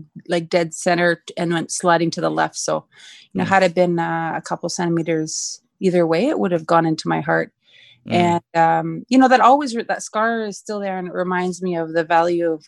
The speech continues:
Speaker 1: of my life, you know,
Speaker 2: Mm.
Speaker 1: and, uh, I've struggled with P T S D, just like so many people out there.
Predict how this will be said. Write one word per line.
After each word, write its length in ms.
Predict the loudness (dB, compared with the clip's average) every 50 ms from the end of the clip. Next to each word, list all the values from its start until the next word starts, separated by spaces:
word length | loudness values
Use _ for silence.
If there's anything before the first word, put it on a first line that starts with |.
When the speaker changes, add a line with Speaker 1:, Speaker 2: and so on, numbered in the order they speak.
| _ -4
Speaker 1:
of 260 | -4 -4 -4 -4 -4
my 160 | -2 -2 0
life, 540 | 2 2 2 2 2 2 0 -4 -10 -16 -10 _
you 120 | -2 0
know, 240 | 2 4 4 2 2 0
Speaker 2:
Mm. 60 | 0
Speaker 1:
and, 360 | 0 0 0 0 -2 -2 0
uh, 140 | 0 -2 0 0
I've 100 | -2 -4
struggled 480 | -2 0 2 2 4 4 2 0 0 -2
with 160 | -4 -6 -6
P 160 | -8 -10 -8
T 180 | -6 -4 -4 -4
S 120 | -6 -8
D, 200 | -6 -6 -6 -6
just 220 | -6 -6 -8 -6
like 140 | -6 -8 -6
so 200 | -4 -2 0 0
many 320 | 2 2 2 0 0 -2 -6 _ -20 -20 -20 -20 -8 _
people 280 | 0 0 2 2 4 2
out 200 | 2 2 0 0
there. 380 | 2 2 2 2 0 -4 -8